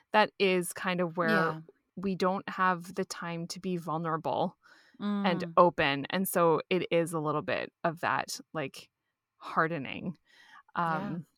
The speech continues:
Speaker 1: when you think about it. And so to see it kind of going in the opposite direction right now, where a lot of people are re-examining things,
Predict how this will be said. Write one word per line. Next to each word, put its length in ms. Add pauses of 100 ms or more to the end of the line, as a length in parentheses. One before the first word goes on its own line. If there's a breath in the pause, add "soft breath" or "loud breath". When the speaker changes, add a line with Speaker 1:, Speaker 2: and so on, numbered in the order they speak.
(140)
Speaker 1:
when 260
you 140
think 240
about 260
it. 180
And 200
so 260
to 320 (280)
see 600
it 300 (120)
kind 280
of 80
going 260
in 100
the 180
opposite 480
direction 540
right 240
now, 340 (420)
where 300
a 40
lot 220
of 100
people 340
are 180
re-examining 840
things, 520